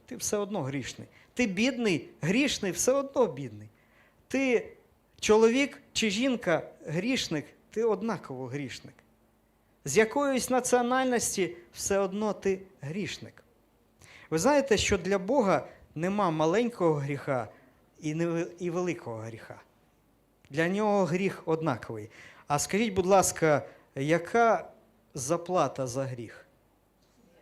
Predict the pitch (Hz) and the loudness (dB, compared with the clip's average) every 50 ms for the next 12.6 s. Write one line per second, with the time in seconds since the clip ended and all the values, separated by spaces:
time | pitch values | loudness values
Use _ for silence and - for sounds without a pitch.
0 | _ _ _ _ _ _ - _ _ _ _ _ _ - - - 135 135 123 107 | _ _ _ _ _ _ -20 _ _ _ _ _ _ -16 -12 -8 -6 -6 -6 -8
1 | - - - - _ _ _ _ _ _ _ _ - - - - 156 139 120 - | -10 -16 -20 -20 _ _ _ _ _ _ _ _ -12 -6 -2 0 0 0 0 -2
2 | - 123 113 117 135 175 196 - - _ - _ _ _ _ _ _ _ _ _ | -8 -10 -10 -8 -8 -8 -8 -10 -18 _ -20 _ _ _ _ _ _ _ _ _
3 | _ _ _ _ 143 143 160 175 180 196 196 180 160 - - 180 - - - 165 | _ _ _ _ 0 0 2 2 4 4 4 4 4 2 0 0 0 0 -2 0
4 | 151 190 240 220 160 143 143 131 123 143 160 160 - - - 156 170 160 170 156 | 2 2 2 0 0 -2 -4 -4 -2 -2 -2 -2 -4 -6 -4 -4 -4 -4 -4 -6
5 | 151 147 180 254 240 - - - 208 196 165 170 165 156 147 135 120 110 - - | -8 -4 -4 -4 -4 -4 -2 0 2 2 2 2 2 2 2 2 0 -2 -8 -18
6 | - - - _ - _ _ _ - 156 170 160 139 - 165 185 190 170 139 135 | -20 -20 -20 _ -20 _ _ _ 0 0 0 2 2 2 4 4 4 4 4 4
7 | 160 147 - - 143 143 156 190 226 254 262 262 247 226 202 170 170 165 151 147 | 2 2 2 0 -2 -2 0 2 2 0 0 0 0 0 0 0 0 0 0 -2
8 | 139 135 127 110 - - - _ _ _ _ _ _ - - - - - 170 180 | -4 -4 -6 -6 -8 -14 -20 _ _ _ _ _ _ -10 -8 -8 -6 -6 -4 -4
9 | 147 113 - - - - - _ _ _ _ _ _ _ _ _ _ _ _ _ | -4 -4 -6 -12 -20 -20 -20 _ _ _ _ _ _ _ _ _ _ _ _ _
10 | - 123 - 147 185 214 247 262 226 196 165 123 101 - - - - _ _ _ | -6 -2 4 6 6 6 6 6 4 4 2 2 0 -4 -14 -20 -20 _ _ _
11 | _ _ _ _ _ _ _ _ _ _ _ _ _ _ - 110 104 135 151 170 | _ _ _ _ _ _ _ _ _ _ _ _ _ _ -10 -8 -2 -2 0 0
12 | 202 220 208 185 175 165 156 147 139 - 139 131 | 2 2 2 2 0 0 -2 -4 -8 -12 -14 -16